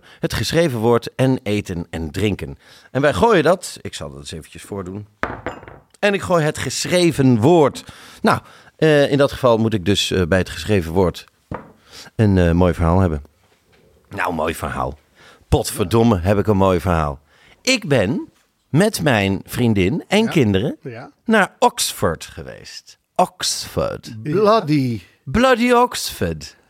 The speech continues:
Speaker 3: Ja.
Speaker 1: Yes. Dat was schitterend. Dat is echt een prachtig
Speaker 2: Het is,
Speaker 1: stadje.
Speaker 2: het is Harry Potter Village, hè?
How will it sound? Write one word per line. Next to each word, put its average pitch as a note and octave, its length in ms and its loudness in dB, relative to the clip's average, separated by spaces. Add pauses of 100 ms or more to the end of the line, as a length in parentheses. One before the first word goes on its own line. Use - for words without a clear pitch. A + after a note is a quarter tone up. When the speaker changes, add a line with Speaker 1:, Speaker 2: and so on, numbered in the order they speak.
(100)
Speaker 3:
Ja. E4 240 -6
Speaker 1:
Yes. F#4+ 280 -2 (400)
Dat D3 220 0
was - 280 -8
schitterend. A2+ 680 -4
Dat A2+ 140 0
is - 140 -10
echt - 360 -2
een - 200 -10
prachtig F#3+ 540 0
Speaker 2:
Het D3+ 100 0
is, - 40 -8
Speaker 1:
stadje. D3 340 -2
Speaker 2:
het G#3+ 100 -6
is - 80 -16
Harry E3+ 260 -2
Potter C#3+ 280 -8
Village, A3+ 380 -10
hè? D#4 60 -12